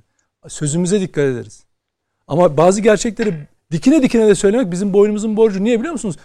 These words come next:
Çünkü bu gerçekler uğruna insanlar canlarını vermiş, şehit olmuşlar. Çıkmış ahim şimdi bu adamı şey yapın diye Avrupa Konseyi işte, e, karar alıyor. Türkiye'ye yaptırım falan. Ne alırsanız alın kardeşim.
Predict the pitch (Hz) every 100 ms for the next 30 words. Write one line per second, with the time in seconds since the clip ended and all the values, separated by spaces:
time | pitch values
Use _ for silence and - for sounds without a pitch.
0 | _ _ - 302 285 208 294 277 254 269
1 | - 269 240 240 214 202 233 233 190 139
2 | 175 185 214 233 180 139 - 180 220 175
3 | 139 - _ _ _ _ _ _ _ _
4 | 349 - 311 - - 269 294 302 202 262
5 | 240 339 294 269 294 349 _ _ _ _
6 | _ _ _ _ - 302 285 226 220 262
7 | 269 294 - 247 240 262 247 - 240 220
8 | - 214 190 196 - 240 254 220 196 226
9 | 269 254 269 254 240 - 262 247 240 202
10 | 208 339 311 302 - 285 277 269 226 190
11 | 240 226 190